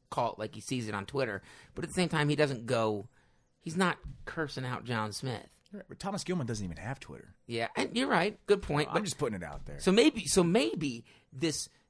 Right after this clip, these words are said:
Speaker 1: this conglomeration, this wrestling machine made Thomas Gilman what he was rather than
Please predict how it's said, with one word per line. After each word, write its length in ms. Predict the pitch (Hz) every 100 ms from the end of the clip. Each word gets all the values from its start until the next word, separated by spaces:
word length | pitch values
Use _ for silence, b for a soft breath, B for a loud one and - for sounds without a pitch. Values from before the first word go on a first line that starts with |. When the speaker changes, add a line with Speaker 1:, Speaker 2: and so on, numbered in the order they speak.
| _
Speaker 1:
this 260 | 131 156 -
conglomeration, 840 | - 147 160 160 143 143 147 127
this 180 | 120 -
wrestling 680 | 147 143 - 127 143 123
machine 640 | 117 110 - - 180 165 123
made 180 | 113 -
Thomas 320 | 120 117 110
Gilman 280 | 120 113 110
what 140 | 107
he 40 | 104
was 240 | 107 110
rather 220 | 107 107
than 240 | 104 98